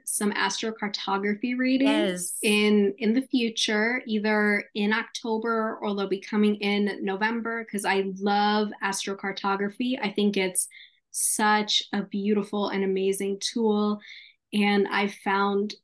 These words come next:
Speaker 1: for myself and from the people who I've read their charts for, it's so insightful when you learn about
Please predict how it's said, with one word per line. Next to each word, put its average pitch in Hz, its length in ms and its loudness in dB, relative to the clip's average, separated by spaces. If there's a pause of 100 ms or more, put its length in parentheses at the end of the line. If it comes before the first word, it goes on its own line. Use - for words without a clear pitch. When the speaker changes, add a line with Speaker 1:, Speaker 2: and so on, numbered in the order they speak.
(180)
Speaker 1:
for 220 120 0
myself 208 640 2
and 208 100 -2
from 196 200 0
the 196 80 -6
people 202 500 -4
who 202 140 2
I've 202 260 -4 (220)
read 208 220 0
their 208 180 -4
charts 269 420 2
for, 196 520 2 (360)
it's 214 280 0
so 214 800 2
insightful 202 640 0
when 208 200 4
you 202 340 2 (380)
learn 214 480 2
about 190 640 -2